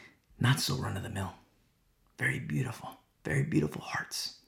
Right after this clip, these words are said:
And with the disciples, Jesus, he's an open book to them. You see? To the religious establishment, "Okay, closed book, it's over. No, I'm not gonna tell you." But then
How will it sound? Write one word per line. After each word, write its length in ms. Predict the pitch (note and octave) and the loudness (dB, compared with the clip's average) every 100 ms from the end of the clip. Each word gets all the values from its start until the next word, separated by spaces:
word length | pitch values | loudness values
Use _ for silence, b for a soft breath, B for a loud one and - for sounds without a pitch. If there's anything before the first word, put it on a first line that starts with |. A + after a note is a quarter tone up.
| _ _ _ _ _ _ _ _ _ _ _ _ _ _ _ | _ _ _ _ _ _ _ _ _ _ _ _ _ _ _
And 140 | - A2+ | 2 4
with 100 | A#2 | 4
the 60 | |
disciples, 580 | - A2+ B2 B2+ B2 G#2+ | 2 4 4 6 4 2
Jesus, 480 | - C#3+ E3+ F3+ F3 | 6 6 6 4 4
he's 220 | C#3 C3 | 4 4
an 140 | - - | 2 2
open 420 | B2 C3 D#3 D3+ | 2 4 2 2
book 200 | D3 - | 2 -2
to 100 | - | -4
them. 200 | A#2 F#2 - _ _ _ _ | -4 -6 -8 _ _ _ _
You 100 | E3 | -6
see? 300 | - A3+ - B B B B - | 0 0 -2 B B B B 12
To 80 | E3 | 12
the 120 | G3+ | 12
religious 480 | A3 B3 D4 C#4 C#4 | 12 12 12 10 10
establishment, 680 | C4+ - A#3 G3 - C3 | 8 12 12 12 12 8
"Okay, 320 | A#3+ - B4 G4+ | 8 8 8 8
closed 260 | - C4 A#3+ | 10 10 12
book, 260 | D#4+ D4+ - | 10 10 6
it's 140 | G#3 | 8
over. 360 | F#4 E4+ A#3+ F3 | 10 12 10 8
No, 280 | - F#4 - - | 6 6 6 8
I'm 120 | A#3+ | 10
not 120 | F#4 | 10
gonna 140 | F#4+ | 6
tell 160 | F#4+ G#4 | 10 10
you." 200 | E4 C#3+ - - _ _ _ _ _ _ _ _ _ _ _ | 10 8 0 -20 _ _ _ _ _ _ _ _ _ _ _
But 140 | A#2+ - | -4 2
then 220 | C3+ | 2